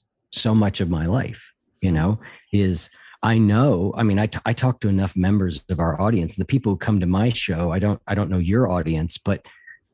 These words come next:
we have a lot of people who show up who are in a great deal of suffering and pain. You know, there's a, I mean, there's a lot of people who are listening who are, you know,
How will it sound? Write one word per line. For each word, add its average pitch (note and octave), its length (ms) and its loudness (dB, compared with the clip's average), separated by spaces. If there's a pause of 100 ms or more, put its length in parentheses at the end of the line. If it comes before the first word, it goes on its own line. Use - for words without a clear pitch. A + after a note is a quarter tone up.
we A3+ 80 2
have A#3+ 80 2
a - 40 0
lot A#2+ 460 0
of C#3+ 100 0
people B2+ 300 -2
who E2+ 100 -6
show F#2 280 -2
up E2+ 140 -6
who F#2 120 0
are F2 100 0
in E2 120 -2
a C#2 160 -4 (120)
great F#2+ 360 0
deal G2 260 0
of D2+ 120 -6
suffering D#2+ 460 -2
and C#2+ 100 -4
pain. C#2 400 -4 (760)
You F#2+ 100 2
know, E2+ 240 2 (240)
there's A#2 140 0
a, - 180 -4
I G2 60 -2
mean, G2 160 2
there's F#2+ 160 0
a F2 60 -2
lot F2 520 2
of F#2 100 -2
people E2 340 -2
who F2 200 2
are E2+ 80 2
listening E2 580 0 (360)
who F2+ 160 0
are, F2+ 220 -2
you A#2 100 2
know, F2 160 0